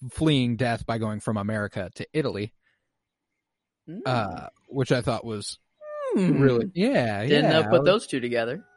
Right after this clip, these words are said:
Speaker 1: Yeah,
Speaker 2: Huh.
Speaker 1: that you just a little, little, like, that was kind of what the whole thing is, is, like, their whole story is just like a,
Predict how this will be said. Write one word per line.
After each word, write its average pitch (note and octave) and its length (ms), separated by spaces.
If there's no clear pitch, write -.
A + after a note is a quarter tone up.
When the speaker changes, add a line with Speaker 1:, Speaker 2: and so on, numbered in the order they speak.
Speaker 1:
Yeah, B3 260
Speaker 2:
Huh. A2 60
Speaker 1:
that C3 220
you F3 180
just D#3+ 180
a G3 40
little, F#3+ 180
little, F#3 320
like, F3 280
that G3 180
was G3+ 100
kind A3 220
of F3+ 80
what E3 160
the C3 80
whole G3+ 320
thing A3 280
is, G#2+ 200
is, B2 120
like, C3 180
their D3+ 140
whole F3+ 520
story G#3 520
is A#2 120
just - 180
like B2+ 180
a, G#2+ 140